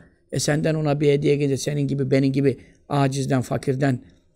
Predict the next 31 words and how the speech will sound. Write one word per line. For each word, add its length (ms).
e, 160
sermayesi 640
kıt 240
olan 360
adamlarız 580
biz. 200
E 100
şimdi 240
sen 220
de, 160
e, 120
bir 40
Şah-ı 240
Nakşibend 420
Hazretlerine 680
yani 360
bir 80
hatim 420
sevabı 480
hediye 340
etsen, 280
e, 100
şey, 120
bu 160
Hazret-, 320
Hazreti 380
Şah'a 380
ulaşıyor. 600
Ulaşınca 580
da, 240
e, 60